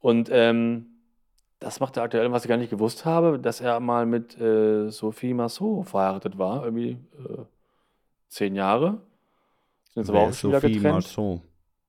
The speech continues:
Speaker 1: Ja, Sophie Marceau, kennst du nicht?
Speaker 2: Nee. Sagt
Speaker 1: Die
Speaker 2: mir
Speaker 1: hat,
Speaker 2: gar nichts.
Speaker 1: äh, die ist bekannt geworden in den achtzigern mit dem Film La Boom, die Fete.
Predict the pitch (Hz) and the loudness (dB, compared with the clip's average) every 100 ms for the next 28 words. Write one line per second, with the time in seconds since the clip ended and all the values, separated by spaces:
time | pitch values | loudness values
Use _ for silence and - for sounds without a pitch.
0 | _ 139 175 120 151 147 180 220 180 160 | _ -4 -2 -2 -2 0 0 2 0 0
1 | 226 - _ _ _ - 104 87 - _ | -2 -4 _ _ _ -2 0 -2 -8 _
2 | _ _ _ _ _ _ - 104 - 107 | _ _ _ _ _ _ -4 -2 2 4
3 | 101 98 92 - _ _ _ _ _ _ | 4 2 -4 -8 _ _ _ _ _ _
4 | - 95 90 - 104 107 104 - 107 113 | -12 -10 -10 -12 -16 -14 -14 -10 -2 0
5 | 127 123 113 120 113 113 120 - 135 113 | 0 2 4 4 2 -4 -8 -2 0 0
6 | 110 104 113 110 107 104 117 123 180 139 | -2 -2 0 2 2 0 0 0 0 -2
7 | 104 107 113 190 254 | -2 0 0 0 -2